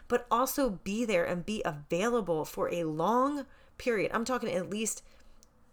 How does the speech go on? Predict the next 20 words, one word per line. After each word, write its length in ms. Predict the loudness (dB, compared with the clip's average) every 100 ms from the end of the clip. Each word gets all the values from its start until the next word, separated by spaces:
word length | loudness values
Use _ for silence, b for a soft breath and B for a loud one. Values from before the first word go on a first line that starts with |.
| -2
four 200 | 4 6
to 120 | 4
six 340 | 4 2 2 -2
months 560 | 0 0 0 -8 -12 -14 b b b -20 -20 -10
so 280 | 0 2 4
that 320 | 4 4 2 -4 -6 -8
you 260 | -4 0 0
can 340 | 2 2 2 0 4
get 180 | 8 8
your 220 | 6 4 -2 -12 -10
questions 640 | 0 2 2 2 6 12 12
answered 540 | 12 8 8 6 4 0 -4 B B B B
and 640 | 6 6 6 6 10 12 12 10 -2 2
you 140 | 2
can 200 | 4 6
get 220 | 6 4
support, 640 | 4 0 0 4 4 4 2
like, 140 | 0
real-time 680 | 2 4 8 12 12 12 2
support 680 | 2 -2 -4 -2 2 4